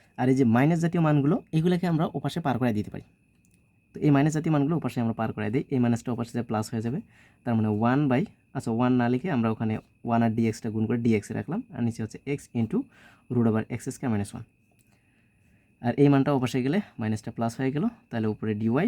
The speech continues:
by নিচে হচ্ছে y into root over y square minus one। ওকে, খুব সহজ,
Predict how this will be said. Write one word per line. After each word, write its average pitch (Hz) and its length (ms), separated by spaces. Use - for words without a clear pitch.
by 117 160
নিচে 104 220
হচ্ছে 104 160
y 151 40
into 117 180
root 110 160
over 104 160
y 127 40
square 110 220
minus - 280
one। - 80
ওকে, - 180
খুব 233 120
সহজ, 131 220